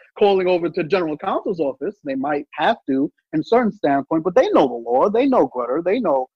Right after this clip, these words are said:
um, Bakke. They know Fisher. Um, but they still focus, even using insti-, um, individualized review on,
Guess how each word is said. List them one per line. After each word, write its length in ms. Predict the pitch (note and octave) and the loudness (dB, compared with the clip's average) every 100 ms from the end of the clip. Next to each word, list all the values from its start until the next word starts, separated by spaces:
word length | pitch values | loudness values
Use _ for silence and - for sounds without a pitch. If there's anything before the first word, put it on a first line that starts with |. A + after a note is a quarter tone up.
| _ - | _ -4
um, 160 | C3 A#2+ | -4 -2
Bakke. 320 | B2+ C3 D3 D#3+ | -6 -4 -2 0
They 140 | G3 | 0
know 180 | G#3 C3 - | 0 -4 -6
Fisher. 440 | B2 - B2+ E3+ _ _ _ | -10 -6 -4 -6 _ _ _
Um, 240 | C#3 C#3 C#3 | 0 2 0
but 120 | D3 | 2
they 140 | F#3+ | 2
still 380 | F#3 _ F4 F4 - | 2 _ -4 -4 2
focus, 480 | A#3 A3 - D3+ - _ _ - | 2 4 2 -2 -4 _ _ 4
even 340 | D#4+ F#4 D#4 | 4 6 2
using 320 | A#3+ B3 A#3 F#3 | 2 0 -2 -4
insti-, 340 | B3 B3 G#3 E3 | -6 -4 -8 -4
um, 280 | F3 E3 D#3+ | -2 -2 -2
individualized 720 | G3+ G3 F3+ G3 F#3 F3 E3+ C#3+ | 0 2 2 2 2 2 2 0
review 640 | B2+ F#3 D4 D3+ E3+ A#3 _ _ _ _ - | 0 4 6 6 2 -2 _ _ _ _ -2
on, 440 | D#3 D3+ C#3+ | 2 2 0